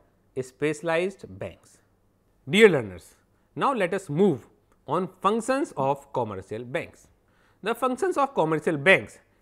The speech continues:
can be classified into two types. First is primary functions and second is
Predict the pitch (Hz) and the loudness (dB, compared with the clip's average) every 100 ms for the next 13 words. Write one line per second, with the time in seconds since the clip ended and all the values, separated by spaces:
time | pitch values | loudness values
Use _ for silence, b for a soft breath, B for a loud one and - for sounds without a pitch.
0 | _ - 143 143 135 - 120 170 170 226 | _ -4 -4 -2 -6 -6 -6 -2 4 4
1 | 262 269 - _ _ - 139 185 180 - | 4 -2 -18 _ _ -6 -6 -4 -8 -2
2 | 214 151 98 - - - _ _ _ - | 0 0 -4 -6 -20 -20 _ _ _ -2
3 | 226 277 - 156 175 - _ _ _ 120 | 0 0 2 2 2 -6 _ _ _ -10
4 | 95 104 120 147 151 254 403 - _ _ | -8 -8 -6 -4 2 2 2 -4 _ _
5 | _ _ _ _ _ 160 147 127 - 98 | _ _ _ _ _ -2 -2 -2 -10 -10
6 | 104 156 427 427 | -2 2 2 0